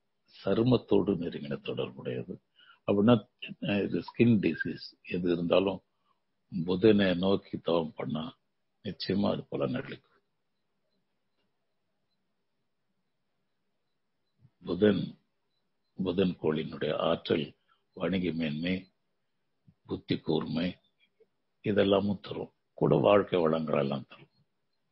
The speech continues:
எல்லா கோள்களும் நம்முடைய வாழ்க்கை வளங்களை மேம்படுத்துவதற்காகத்தான் சுற்றி கொண்டிருக்கின்றன. நல்லா ஞாபகம் வச்சுங்க, அது சுத்துறது நமக்காக தான்.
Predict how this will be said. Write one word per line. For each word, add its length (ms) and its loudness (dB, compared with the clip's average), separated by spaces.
எல்லா 280 2
கோள்களும் 600 4
நம்முடைய 320 0
வாழ்க்கை 360 2
வளங்களை 460 0
மேம்படுத்துவதற்காகத்தான் 1300 -8
சுற்றி 320 -2
கொண்டிருக்கின்றன. 920 -6
நல்லா 300 0
ஞாபகம் 340 0
வச்சுங்க, 380 -8
அது 220 -2
சுத்துறது 600 2
நமக்காக 520 -6
தான். 200 -12